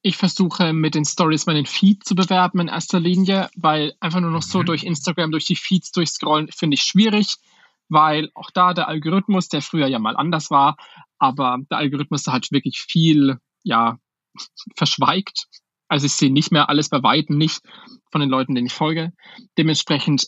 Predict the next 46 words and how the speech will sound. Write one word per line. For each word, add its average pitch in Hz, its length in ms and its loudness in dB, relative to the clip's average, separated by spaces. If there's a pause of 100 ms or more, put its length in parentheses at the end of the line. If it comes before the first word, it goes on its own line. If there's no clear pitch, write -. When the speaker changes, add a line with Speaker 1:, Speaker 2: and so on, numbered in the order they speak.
Speaker 1:
ist 196 220 2
die 165 60 0
Story 147 460 2
ein 131 260 -2
wahnsinnig 143 560 2
wichtiges 147 440 -2
Tool, 143 520 2
um 139 180 -2
auf 139 220 -6
das - 180 -2
aufmerksam 127 520 -6
zu - 140 -4
machen, 123 300 -4
was 139 260 0
du 143 140 4
denn 143 240 2
postest. - 680 -2 (380)
Und 165 140 4
daher 160 220 2
eben 151 180 -2
auch, 190 240 2
Speaker 2:
Mhm. - 120 -16 (200)
Speaker 1:
wie 147 60 0
es 147 60 0
der 156 100 2
Name 131 240 2
sagt, - 360 0 (420)
eine 175 100 6
Story 208 420 2
darum 147 280 0
auch 127 220 -6
zu - 180 -6
bauen. 107 360 -4 (520)
Und 151 280 -2 (300)
ich 185 120 -2
benutze 190 260 2
zum 185 100 2
Beispiel 165 220 0
die 147 200 2
App 127 160 -4
Mojo 180 460 0
dafür, 170 460 -2 (680)
meine 143 180 0
absolute 139 280 -2
Speaker 2:
Mhm. 135 60 -4
Speaker 1:
Lieblings-App, 175 680 0